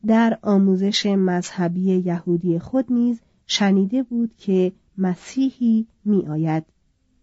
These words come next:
حال پس چگونه می‌توانست اطمینان داشته باشد که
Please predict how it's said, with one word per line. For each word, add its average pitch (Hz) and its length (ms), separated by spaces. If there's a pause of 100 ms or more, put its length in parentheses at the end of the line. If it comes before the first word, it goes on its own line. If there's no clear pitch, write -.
(560)
حال 214 420 (340)
پس 220 260
چگونه 247 460
می‌توانست 175 800 (100)
اطمینان 208 540
داشته 190 380
باشد 170 460
که 165 300